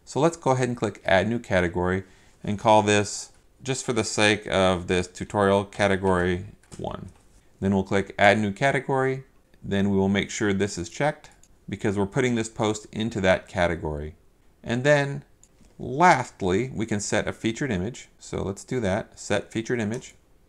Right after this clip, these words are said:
And then we can upload a file or we can choose a file from our media library.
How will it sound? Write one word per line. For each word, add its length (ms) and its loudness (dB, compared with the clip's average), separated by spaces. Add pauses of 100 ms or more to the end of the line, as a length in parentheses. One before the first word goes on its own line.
(120)
And 160 0
then 120 2
we 80 0
can 140 -6
upload 360 2
a 40 2
file 440 6
or 200 2
we 100 2
can 160 -8
choose 280 -4
a 60 -2
file 320 2
from 180 -6
our 80 -2
media 320 -2
library. 640 -2